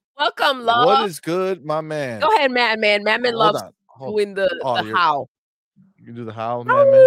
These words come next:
Speaker 1: Woo!
Speaker 2: There we go.
Speaker 1: <laughs>
Speaker 2: Uh, G Maybe says, "Doodle, I guess C Money forgot about my comment." What comment? This is
Speaker 1: The,
Speaker 2: crazy.
Speaker 1: no, the Puerto Rican, the Puerto Rican flag.
Speaker 2: I didn't forget about it. I said
Speaker 1: No,
Speaker 2: it.
Speaker 1: yeah, yes, but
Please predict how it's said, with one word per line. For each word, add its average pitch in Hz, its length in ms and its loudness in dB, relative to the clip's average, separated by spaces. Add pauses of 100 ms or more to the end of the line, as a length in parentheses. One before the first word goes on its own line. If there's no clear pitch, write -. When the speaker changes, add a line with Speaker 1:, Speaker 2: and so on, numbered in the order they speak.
(180)
Speaker 1:
Woo! 427 320 10
Speaker 2:
There - 140 -2
we 370 80 -2
go. - 340 -6
Speaker 1:
<laughs> - 60 -20 (380)
Speaker 2:
Uh, 151 380 4
G 202 100 -4
Maybe 202 280 -2
says, 175 300 -6
"Doodle, 170 380 -4
I 143 100 -6
guess 156 200 -6
C 170 120 -12
Money 170 200 -8
forgot 147 260 -6
about 143 180 -4
my 131 140 -8
comment." 131 440 -10 (100)
What 240 260 -2
comment? 240 380 -4 (1900)
This 131 180 -18
is - 80 -6
Speaker 1:
The, 254 100 4
Speaker 2:
crazy. 247 140 0
Speaker 1:
no, 294 200 4
the 240 120 -8
Puerto 247 220 -2
Rican, 175 500 -6
the 175 80 -20
Puerto 214 200 -4
Rican 190 300 -4
flag. 131 440 -4 (680)
Speaker 2:
I 123 100 -10
didn't 339 240 -8
forget 107 280 -14
about 92 200 -10
it. 92 60 -12
I 120 120 -8
said - 200 -10
Speaker 1:
No, 294 140 2
Speaker 2:
it. 214 120 -2
Speaker 1:
yeah, 233 220 0
yes, 220 480 -2
but 180 220 -2